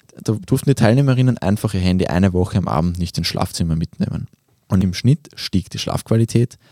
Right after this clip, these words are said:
die TeilnehmerInnen waren glücklicher und sie verspürten mehr Lebensqualität. Und so teuer ist ein analoger Wecker jetzt wirklich nicht. Es ist wahrscheinlich auch gesund, dass man in der Früh mit dem ersten Blick aufs Handy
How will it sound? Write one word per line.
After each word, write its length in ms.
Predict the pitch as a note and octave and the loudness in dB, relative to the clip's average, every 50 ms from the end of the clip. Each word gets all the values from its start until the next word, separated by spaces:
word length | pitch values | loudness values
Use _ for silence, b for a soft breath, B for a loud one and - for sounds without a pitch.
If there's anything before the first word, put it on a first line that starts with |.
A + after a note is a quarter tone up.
| b b b b | b b b b
die 60 | - | -6
TeilnehmerInnen 800 | - - F3+ F3 F3+ - F#2 F#2 - - G#2 G2 F#2 F2+ F2 - - | -4 -2 0 0 0 0 0 0 -2 -2 -2 0 0 0 0 0 -2
waren 140 | - - | -4 -2
glücklicher 560 | - - B2 B2 - C3 B2+ A#2+ B2+ A#2+ A#2+ - b b b b b b b b b | 0 0 0 2 2 2 2 2 4 2 2 0 b b b b b b b b b
und 100 | - E2+ | -4 -2
sie 100 | G2+ F#2+ | 0 0
verspürten 480 | - F#2+ - - - G2 F#2 - G2 | 0 0 -2 0 0 0 0 2 2
mehr 100 | F#2+ F#2 | 2 2
Lebensqualität. 840 | F2 E2+ E2+ F2 F#2+ F#2 - - - - - - - - - - - - _ b b b b b b b b b b | 2 2 0 0 -2 -2 -4 -4 -4 -4 -4 -4 -6 -10 -12 -12 -14 -20 _ b b b b b b b b b b
Und 200 | - F#2+ F2+ - | -10 -8 -8 -6
so 240 | - - - A2 A2+ - _ | -6 -4 -2 -2 -4 -4 _
teuer 320 | - F2 F#2 G#2 G2+ E2 | -2 2 2 4 4 2
ist 180 | - F#2+ F2+ - | 2 0 0 0
ein 120 | G#2+ - | 0 0
analoger 500 | - F#2+ G2 F#2 E2+ E2+ F#2 F#2 G2 F#2 | 2 2 2 4 4 4 4 4 4 2
Wecker 280 | F#2 F2+ F2+ - - F#2 | 2 0 -2 0 -2 -2
jetzt 300 | F2 E2+ - - - - | -2 -2 -4 -8 -8 -4
wirklich 380 | G2 F#2+ F#2 - - F2+ - - | -2 -2 -2 -2 -6 -8 -8 -8
nicht. 360 | - F2 - - - - - _ _ _ _ _ _ _ b b b b b b b b b b b _ _ _ - | -8 -8 -10 -12 -16 -20 -20 _ _ _ _ _ _ _ b b b b b b b b b b b _ _ _ -10
Es 300 | - A2 A2 - - - - | -8 -6 -6 -6 -8 -6 -2
ist 420 | B2+ B2+ B2+ - - - - - _ _ | 0 0 0 -2 -6 -10 -16 -20 _ _
wahrscheinlich 480 | - G#2+ - - D#2 F2+ G#3 G#3 - - | -6 -2 0 0 2 2 2 0 0 -2
auch 140 | - - | -4 -2
gesund, 400 | - A#2 A2+ - - A2 A2+ - | -2 -2 -2 0 0 -2 0 0
dass 100 | A2 G2+ | 0 0
man 120 | G#2 G2+ F#2+ | 0 2 2
in 60 | F#2+ | 2
der 80 | G2 G2 | 0 -2
Früh 280 | - - - - G2 | -4 -6 -6 -4 -2
mit 160 | G2+ G#2 - | 0 -2 -2
dem 100 | - - | -2 -4
ersten 320 | - - F2+ - - - G2+ | -6 -4 -4 -4 -4 -6 -6
Blick 220 | - - F#2 - | -4 -4 -4 -2
aufs 180 | F#2+ - - - | -4 -4 -2 -2
Handy 280 | F#2+ F#2 F#2 F#2+ G2+ | -2 0 0 -2 -4